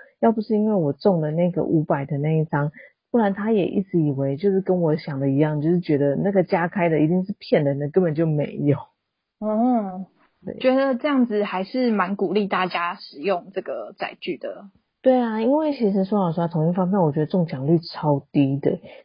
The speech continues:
Speaker 1: 然后你如果现在用载具又有加开的几码的话，就是几组号码的话，我觉得可以稍微增加一下中奖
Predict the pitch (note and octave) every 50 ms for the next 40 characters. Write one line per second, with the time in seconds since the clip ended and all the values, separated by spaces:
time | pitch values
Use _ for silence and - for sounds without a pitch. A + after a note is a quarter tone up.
0 | _ - E3+ E3 F#3 A3+ A#3 A3 G3 F3 E3+ F#3 G3 G#3 G3+ G3 G#3 G3+ G3 G3
1 | G#3 G3+ F#3+ F3+ F3 D#3 C3+ C3+ C#3 F#3 F3+ F3+ G#3 G3 F#3 F3+ F3 D#3 D3 D3
2 | - F#3 E3+ F3 E3 - E3+ E3 E3 E3 D3+ D3 - _ - D3+ C#3+ D#3 F3 E3
3 | C#3+ C3+ C3+ - C#3 C#3 D3+ - - - F#3+ F#3 F#3+ F3 - E3+ D#3+ D#3+ - -
4 | C#3+ D3+ F3 F#3 E3+ D#3 C#3 B2+ C3+ C#3+ E3 E3 D#3 D3 C#3 C3+ C#3+ C#3+ C#3+ D3
5 | D3 F3 E3 D#3 D3+ - - - G#3 F#3+ G3 G3+ G3+ F#3 D#3+ C#3+ C#3+ D3 - D#3
6 | D#3 D#3 D#3 D#3 D3+ D3 C#3+ C3 D3+ D3 C#3+ - D#3 D3 - - -